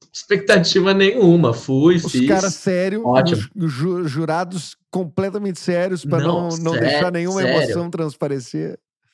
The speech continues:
Speaker 1: Não, não, não, assim, não, e foi to-, com todo mundo, né? Então, acho que isso até foi mais tranquilo pra mim, porque, sei lá, se você, se eu tivesse sozinho, talvez eu não tivesse tanta confiança, assim.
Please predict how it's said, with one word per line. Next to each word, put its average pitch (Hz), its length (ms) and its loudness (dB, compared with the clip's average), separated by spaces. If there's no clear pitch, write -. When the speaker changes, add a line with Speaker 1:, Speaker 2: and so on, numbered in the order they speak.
Speaker 1:
Não, 196 260 -4
não, 208 140 -4
não, 202 180 -2
assim, 151 280 -6
não, 202 240 -2
e 160 160 -4
foi 175 200 -6
to-, 165 260 -6
com 180 160 -8
todo 196 240 -6
mundo, 196 340 -4
né? 113 160 -6
Então, 139 300 -8
acho 165 160 -4
que 196 80 -6
isso 196 140 -6
até 214 140 -6
foi 240 140 -4
mais 233 180 -6
tranquilo 240 460 -6
pra 147 140 -6
mim, 120 160 -6
porque, 165 560 -4
sei 160 160 -2
lá, 160 340 0
se 160 140 -10
você, 123 320 -8
se - 140 -12
eu 135 60 -6
tivesse 131 320 -4
sozinho, 135 340 -4
talvez 143 400 -4
eu 170 80 -4
não 170 80 -4
tivesse 156 340 -6
tanta 160 220 -4
confiança, 156 600 -4
assim. 90 380 -14